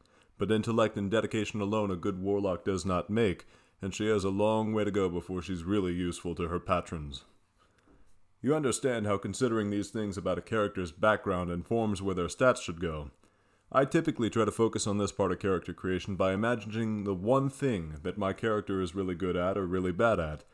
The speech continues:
and trying to put my highest stat there or my lowest stat there, depending on what I'm thinking of. Now,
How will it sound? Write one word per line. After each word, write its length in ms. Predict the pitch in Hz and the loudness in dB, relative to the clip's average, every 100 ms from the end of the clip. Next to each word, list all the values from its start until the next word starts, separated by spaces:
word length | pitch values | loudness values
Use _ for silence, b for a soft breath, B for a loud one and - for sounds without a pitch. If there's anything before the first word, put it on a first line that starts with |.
| b b b b | b b b b
and 100 | 95 | -2
trying 220 | 110 113 | 0 0
to 80 | 104 | 0
put 220 | 113 110 | -2 0
my 160 | 110 92 | 0 2
highest 480 | 110 117 98 87 - | 2 4 2 0 0
stat 340 | 95 87 - | 2 2 2
there 220 | 92 98 | 0 0
or 40 | 101 | 0
my 120 | 92 | -2
lowest 380 | 98 95 82 - | 2 2 2 -2
stat 260 | 87 - | -2 -2
there, 120 | 85 | -4
depending 380 | 80 - 85 85 | -6 -6 -4 -4
on 80 | 85 | -4
what 120 | 87 | -2
I'm 120 | 87 | -2
thinking 380 | - 107 92 82 | 0 -2 -2 -8
of. 320 | 78 76 - - b b b b - | -8 -10 -12 -20 b b b b -10
Now, 200 | 85 | -10